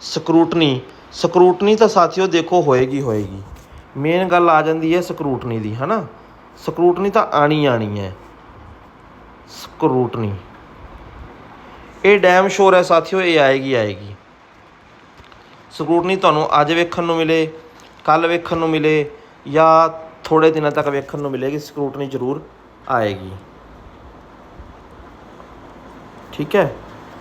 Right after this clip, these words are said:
ਤਾਂ ਉਹ ਘਬਰਾਉਣ ਦੀ ਬਿਲਕੁਲ ਵੀ ਲੋੜ ਨਹੀਂ ਹੈ। ਓਪਨ ਦੀ ਸਕਰੂਟਨੀ ਹੋ ਸਕਦੀ ਹੈ, ਓਪਨ ਦੀ ਇੱਕ ਸੌ ਵੀਹ, ਇੱਕ ਸੌ ਅਠਾਰਾਂ, ਇੱਕ ਸੌ ਬਾਈ ਵੀ ਹੋਏਗੀ, ਉਹ ਤਾਂ ਪਹਿਲੇ ਹੋਏਗੀ।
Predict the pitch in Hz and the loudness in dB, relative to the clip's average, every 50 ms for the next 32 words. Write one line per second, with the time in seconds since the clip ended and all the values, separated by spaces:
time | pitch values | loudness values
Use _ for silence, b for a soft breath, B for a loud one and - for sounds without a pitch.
0 | - - - - - - 175 - - 180 185 185 185 165 156 165 139 127 127 131 | -20 -20 -20 -8 -2 0 0 2 4 2 2 2 2 2 2 2 2 2 0 -2
1 | 151 143 151 147 147 - 156 147 139 143 127 120 113 110 110 107 113 107 104 104 | -2 -2 -2 -2 -2 -2 -2 -2 -2 -2 0 0 0 0 0 -2 -4 -6 -6 -6
2 | 98 101 107 101 - - - - - - - - - - - - - - - - | -6 -8 -10 -12 -16 -18 -20 -20 -20 -20 -20 -20 -20 -20 -20 -20 -20 -20 -20 -20
3 | - - - - - B B B B B - - 151 160 156 - 196 190 196 196 | -20 -20 -20 -20 -20 B B B B B -2 0 0 0 2 2 2 2 2 2
4 | 196 190 190 156 165 170 160 165 175 170 160 147 147 - 156 139 147 151 156 156 | 0 -2 -2 -2 -2 -2 0 0 -2 0 0 0 0 0 -4 -4 -4 -2 0 2
5 | 160 160 165 - - 151 147 - - 160 160 156 147 151 151 156 170 180 190 - | 2 0 0 0 -2 -2 -2 -2 -4 -4 -4 -4 -2 -2 -2 -2 -2 -4 -6 -12
6 | - - - - - - - - - - - - - - - - - - - - | -18 -20 -20 -20 -20 -20 -20 -20 -20 -20 -20 -20 -20 -20 -20 -20 -20 -20 -20 -20
7 | - - - - - - - - - - - - - - - - - - - - | -20 -20 -20 -20 -20 -20 -20 -20 -20 -20 -20 -20 -20 -20 -20 -20 -20 -20 -20 -20
8 | - - - 147 156 151 - - - 170 170 165 143 127 123 139 151 160 165 165 | -20 -10 -6 -4 -4 -4 -6 -4 -2 0 0 0 0 -2 0 2 4 4 4 4
9 | 165 165 160 - - - - - - - - - - - - - - - - - | 0 -4 -10 -16 -18 -20 -20 -20 -20 -20 -20 -20 -20 -20 -20 -20 -20 -20 -20 -20
10 | - - - - - 147 - - - 165 160 143 - 127 - - - 135 131 131 | -20 -18 -8 -6 -6 -6 -6 -6 -2 0 0 2 0 -2 -4 0 2 2 2 4
11 | 131 139 143 143 139 139 139 - - - - - - - - - - - - - | 4 2 2 2 0 -2 -6 -12 -18 -20 -20 -20 -20 -20 -20 -20 -20 -20 -20 -20
12 | - - - - - - - - 139 139 - - - 156 151 135 120 120 127 123 | -20 -20 -20 -20 -20 -14 -8 -8 -8 -8 -8 -4 -2 -2 -2 -2 0 0 2 2
13 | 120 123 135 135 143 143 139 135 123 123 120 117 117 123 127 123 123 120 - 123 | 4 2 2 2 0 0 0 2 0 0 0 -2 -2 -4 -4 -4 -4 -4 -4 -4
14 | 123 127 127 127 127 117 117 113 110 110 113 113 113 | -4 -4 -2 -2 -2 -2 -2 -2 -4 -6 -8 -8 -10